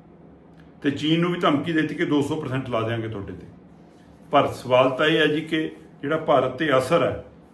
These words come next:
ਉਹ ਅੜਤਾਲੀ ਅਰਬ ਡਾਲਰ ਦਾ ਪੈਣਾ ਹੈ ਸਾਡੇ ਨਿਰਯਾਤ ਕਾਰੋਬਾਰ ਤੇ।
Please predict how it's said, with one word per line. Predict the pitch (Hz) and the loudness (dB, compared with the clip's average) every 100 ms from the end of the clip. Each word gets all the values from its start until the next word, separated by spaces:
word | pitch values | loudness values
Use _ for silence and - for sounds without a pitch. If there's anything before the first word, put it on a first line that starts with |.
| - - - - | -20 -20 -20 -6
ਉਹ | 147 175 | 0 2
ਅੜਤਾਲੀ | 143 143 - 139 139 160 175 - 202 | 2 0 2 6 6 4 0 -2 0
ਅਰਬ | 208 147 | 0 2
ਡਾਲਰ | 131 135 | 2 2
ਦਾ | 123 117 | 0 -2
ਪੈਣਾ | 113 120 | -2 -6
ਹੈ | 135 - - - - - - - - - | -8 -14 -20 -20 -20 -20 -20 -20 -10 -6
ਸਾਡੇ | 127 | -4
ਨਿਰਯਾਤ | 123 120 120 120 117 | -4 -2 2 2 0
ਕਾਰੋਬਾਰ | 120 110 107 95 | -4 -4 -4 -8
ਤੇ। | - | -12